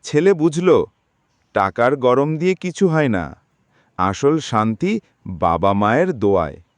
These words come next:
বউও শিখল, শাশুড়ি মা একসাথে থাকলে ঘরে বরকত বাড়ে। মেয়েও বলল,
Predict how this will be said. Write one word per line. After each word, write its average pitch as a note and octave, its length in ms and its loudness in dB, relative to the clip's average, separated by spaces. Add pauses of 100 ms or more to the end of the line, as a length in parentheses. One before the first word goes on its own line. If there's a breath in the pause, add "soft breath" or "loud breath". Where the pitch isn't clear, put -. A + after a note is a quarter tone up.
(640)
বউও D3+ 460 2
শিখল, A2+ 560 0 (600)
শাশুড়ি G#2 640 -2
মা B2+ 360 0
একসাথে F#2+ 580 -4
থাকলে A#2+ 520 -2 (380 soft breath)
ঘরে G2+ 320 2
বরকত A#2+ 560 0
বাড়ে। E2+ 320 -2 (880)
মেয়েও D3 340 0
বলল, D#3 440 2